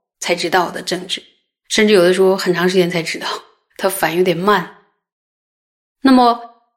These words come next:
那个很灵敏的正知呢，是散乱还没发生的时候，它就知道了，就是说它具有警告作用，有点像我们的那个预警系统，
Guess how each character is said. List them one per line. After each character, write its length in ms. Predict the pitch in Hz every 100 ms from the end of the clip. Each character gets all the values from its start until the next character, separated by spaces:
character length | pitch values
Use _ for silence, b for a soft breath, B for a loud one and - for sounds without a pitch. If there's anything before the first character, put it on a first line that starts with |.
| -
那 140 | 262
个 240 | 226 208 196
很 180 | 208
灵 200 | 196 190
敏 180 | 269 254
的 80 | 190
正 240 | 185 196
知 100 | 180 170
呢， 180 | 170
是 460 | 170 185 147 - _ _ _ _ _ _ -
散 300 | - 214 196
乱 140 | 247
还 80 | 226
没 140 | 220
发 200 | 240 247
生 180 | 247 269
的 80 | 240
时 180 | - 165
候， 340 | - 170 - _ _ _ _ _ _ _ -
它 280 | - 190 180
就 360 | 208 185 214 - _ _ _ _ _
知 140 | -
道 180 | 180 175
了， 120 | - - _ _ _
就 160 | - 190
是 60 |
说 160 | 185 180 180
它 240 | - 202
具 160 | 196 254
有 140 | 214
警 300 | 208 - 170
告 180 | 170 196
作 160 | 190 165
用， 140 | 160 - _ _ _ _ _ -
有 100 | 208
点 120 | 202
像 220 | 196 220
我 120 | 180
们 160 | 170 170
的 180 | 180 170
那 160 | 180
个 320 | 180 170 156 - _ _ _ _
预 120 | - 233
警 180 | 190
系 160 | 180 247
统， 260 | 226 175